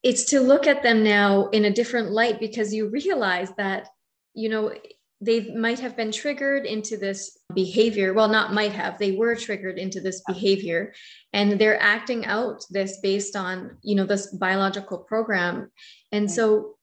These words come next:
Speaker 1: it's almost like you can now view it as a more from a compassionate place rather than, you know, drilling down on them. Obviously,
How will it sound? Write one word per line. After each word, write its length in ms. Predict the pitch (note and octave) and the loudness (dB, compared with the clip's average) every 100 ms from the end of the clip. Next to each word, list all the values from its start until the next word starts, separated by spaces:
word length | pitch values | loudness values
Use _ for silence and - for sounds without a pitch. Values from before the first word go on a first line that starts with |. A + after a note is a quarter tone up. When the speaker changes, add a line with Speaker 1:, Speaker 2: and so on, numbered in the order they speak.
| _ | _
Speaker 1:
it's 240 | - A#3+ B3+ | -4 -4 0
almost 300 | C4+ F#4+ - | 0 0 0
like 160 | B3+ B3+ A3+ | -2 -2 -4
you 160 | A3+ | -4
can 260 | A3+ G#3+ G#3 | -4 -4 -2
now 280 | G#3+ A3+ G#3+ | -2 -2 -2
view 240 | G#3 G#3+ | -2 -2
it 80 | G#3 | 0
as 260 | G3+ G3 | -2 -4
a 180 | G3 G3+ - G#3+ | -6 -10 -8 -2
more 260 | A3 G#3+ | 0 0
from 280 | G3+ A#3 G#3 | -2 -4 -4
a 60 | G3 | -4
compassionate 800 | - G3+ - A3 A3+ G#3 - - | -8 -10 -4 -4 -2 -4 -8 -6
place 420 | F3+ F3+ F#3+ - | -4 -4 -6 -4
rather 300 | G3+ G3 G3 | 0 2 2
than, 380 | F#3+ F#3 F3+ G3 - - - _ _ | 0 -2 -6 -10 -16 -20 -20 _ _
you 120 | G#3 G3+ | 0 4
know, 480 | G3 F#3 F#3+ - - F3+ | 4 4 0 -6 -4 -2
drilling 440 | F#3 G#3+ A3 G#3+ | 2 4 4 4
down 240 | G3+ G3 G3+ | 4 4 4
on 100 | F#3+ | 2
them. 160 | F#3 | 0
Obviously, 760 | - A#3 C4+ B3+ A3+ G#3 - | 2 2 2 -2 0 -2 -2